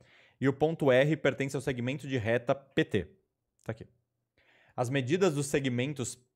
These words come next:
P Q, P Q, Q R e P S são, respectivamente, quarenta e um, nove e cem centímetros. A medida do segmento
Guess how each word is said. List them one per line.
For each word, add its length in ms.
P 100
Q, 380
P 80
Q, 420
Q 120
R 480
e 100
P 220
S 560
são, 240
respectivamente, 680
quarenta 320
e 100
um, 180
nove 400
e 80
cem 360
centímetros. 600
A 80
medida 200
do 60
segmento 560